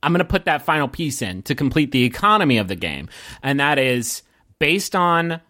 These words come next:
how high up you are on a certain leaderboard for a certain amount of time, you get a different currency that's not the tokens that you use to buy the destruction and defense shit.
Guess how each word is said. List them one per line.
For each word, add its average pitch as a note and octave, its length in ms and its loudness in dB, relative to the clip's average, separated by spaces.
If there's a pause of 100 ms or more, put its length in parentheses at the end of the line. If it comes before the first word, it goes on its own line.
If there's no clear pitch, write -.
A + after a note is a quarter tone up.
(100)
how E3 340 0
high D#3+ 460 0
up C#3 280 0
you C3 160 0
are A2 440 0 (220)
on B2+ 160 0
a B2 40 0
certain D3+ 360 -2
leaderboard A2 760 -2
for - 240 -2
a B2 60 0
certain C3 500 -2
amount B2+ 260 2
of - 80 -6
time, A#2+ 540 0 (240)
you D#3 160 0
get C#3 200 2
a D3+ 40 -2
different A3 340 2
currency C#3+ 300 0
that's C3 180 -2
not F#3 140 2
the F3 60 -4
tokens D3 280 0
that C#3+ 140 -2
you C3 80 0
use B2+ 160 0
to B2+ 80 -12
buy B2 180 4
the A2+ 200 0 (200)
destruction B2 760 -2
and A#2 160 -2
defense D#3 380 0
shit. - 340 -4